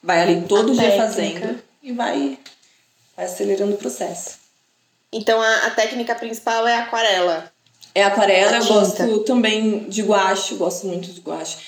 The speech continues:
Speaker 1: Quando eu quero um efeito mais mescladinho, assim, uma, uma mistura de tons, eu gosto da aquarela.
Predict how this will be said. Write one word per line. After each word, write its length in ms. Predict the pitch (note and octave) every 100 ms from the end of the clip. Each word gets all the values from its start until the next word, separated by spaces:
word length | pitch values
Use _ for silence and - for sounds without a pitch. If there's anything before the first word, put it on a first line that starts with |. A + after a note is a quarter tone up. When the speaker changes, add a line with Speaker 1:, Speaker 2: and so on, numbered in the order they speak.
| -
Speaker 1:
Quando 180 | - G3+
eu 60 | G#3
quero 180 | A3 G#3
um 60 |
efeito 400 | G#3 - G3+ G#3
mais 240 | G3+ F#3 G3
mescladinho, 720 | F#3+ F#3+ - F#3 F3 F#3 F3
assim, 680 | F3 F#3 F3+ E3+ D3+ D3+ - - _
uma, 260 | F3+ F3 E3+
uma 220 | D3 F3
mistura 320 | F3+ F3+ G3
de 120 | F#3+ -
tons, 260 | F#3 F#3
eu 60 | F#3+
gosto 180 | F#3+ F#3
da 60 |
aquarela. 600 | F#3 F#3 E3 E3+ F#3+ -